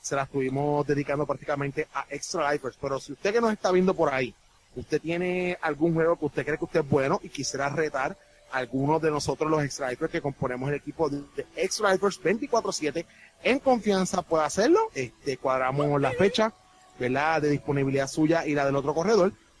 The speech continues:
y pues le sometemos. Ya sabe que obviamente esto lo hacemos for the kids, por los niños de la Fundación San Jorge de Puerto Rico, so que aquí prácticamente el perdedor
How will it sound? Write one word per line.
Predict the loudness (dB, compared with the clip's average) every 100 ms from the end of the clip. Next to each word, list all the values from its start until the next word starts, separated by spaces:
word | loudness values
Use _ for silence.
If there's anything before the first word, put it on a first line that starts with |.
| -6
y | -2 0 0
pues | 0 0
le |
sometemos. | -2 -6 -2 0 0 -2
Ya | -6 -2
sabe | 0 0
que | 0
obviamente | 0 0 -2 -6 -6
esto | -10 -2 0
lo |
hacemos | 0 0 -2 -2
for | 0 4 4 4
the | -6
kids, | -2 -2 -2 -18 -20 -20 _ -4
por | -2
los | -2
niños | -2 0
de | 0
la | 0
Fundación | -2 -4 -4
San | -4
Jorge | 0 0
de | 0
Puerto | -2 -4 -2
Rico, | 0 0 -2
so | -4
que | -6
aquí | -10 -10
prácticamente | -8 -8 -4 -2 -2 -4 -6 -2
el | -2
perdedor | 0 2 4 6 6 4